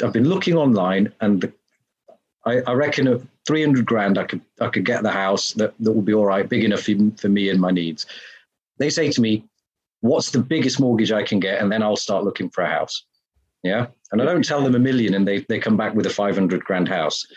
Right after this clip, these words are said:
I tell them a million and they come back with a one point one million pound house with the, with the comment that, "Oh,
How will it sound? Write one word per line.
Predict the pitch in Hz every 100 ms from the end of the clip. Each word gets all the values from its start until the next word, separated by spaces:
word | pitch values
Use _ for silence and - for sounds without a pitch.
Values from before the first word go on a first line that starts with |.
| - - _
I | 104
tell | 160 139
them | 131
a |
million | 127 151 135 104
and | 104 107
they |
come | 110 120
back | 117 120
with | 107
a | 104
one | 110 107
point | - 113
one | 117 110 120
million | 113 110 101 92
pound | 98 95 90
house | 87 98 -
with | 104 101
the, | 107 - - - -
with | 123 104
the | 117
comment | 123 123 113 104
that, | 113
"Oh, | 127 135 127 120